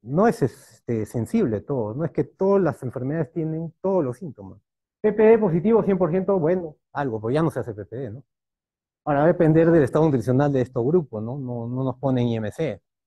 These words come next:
La normalidad es en la placa de tórax más bajo todavía. Acá los pacientes tenían poca hipoalbuminemia. Pero esto es lo que quería que vean, ¿no? Es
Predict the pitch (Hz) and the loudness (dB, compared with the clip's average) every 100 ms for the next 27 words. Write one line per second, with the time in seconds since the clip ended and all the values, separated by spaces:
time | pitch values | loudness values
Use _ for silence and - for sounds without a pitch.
0 | - 170 156 160 208 196 151 175 175 165 | -4 -2 0 2 0 -2 -4 -6 -6 -6
1 | 170 170 139 - - 151 180 - 113 107 | -4 -4 -8 -14 -14 -8 -8 -8 -10 -8
2 | 101 92 98 143 _ _ _ _ _ _ | -6 -8 -12 -16 _ _ _ _ _ _
3 | 143 139 208 214 165 165 180 156 147 156 | -8 -2 2 2 0 0 -2 -2 -2 0
4 | 160 156 - _ _ _ - 226 180 139 | 0 -2 -8 _ _ _ -2 0 2 2
5 | 123 110 107 104 113 175 120 98 92 _ | 0 -2 -4 -4 -4 -4 -4 -6 -12 _
6 | _ _ _ - 202 226 226 170 170 190 | _ _ _ -8 -4 0 0 0 -2 -4
7 | 165 165 139 110 120 156 160 | -2 -2 -4 -6 -10 -10 -10